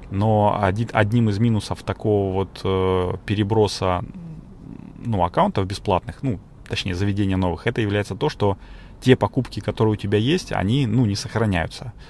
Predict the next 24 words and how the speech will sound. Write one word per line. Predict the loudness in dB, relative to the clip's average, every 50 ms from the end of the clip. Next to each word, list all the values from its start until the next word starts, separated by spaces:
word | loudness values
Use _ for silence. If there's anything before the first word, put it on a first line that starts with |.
| -20 -20 -20 -20 -20 -10 -6
А, | -2 0 0 0 0 0
а | 0 0
у | 2
меня | 2 2 0 2 2 2 2
на | 2 2 2 2 2
моем | 2 2 2 2 2 2 2
аккаунте | 0 -2 0 0 2 2 2 0 -2 -4 -2
есть | -2 -2 -2 -2 -2
несколько | -4 -4 -4 -6 -8 -6 -6 -6
фильмов, | -4 -2 -2 -2 -2 -2 -2
которые | -4 -4 -2 -2 0 0
я | -2
купил | -2 -6 -6 -6 -6 -4
там, | -2 -2 -2 -2
ну, | 0
по | 0 0 -2
скидкам, | -2 -4 -8 -6 -4 -4 -2 -2
там | -2 -4 -4
какие-то | -6 -8 -8 -6 -4 -2
были | -2 0 -2 -2
там | -2 -4 -4 -4
за | -2 0 0
один | 0 0 0 -2 0
рубль, | 0 0 0 2 4 2 2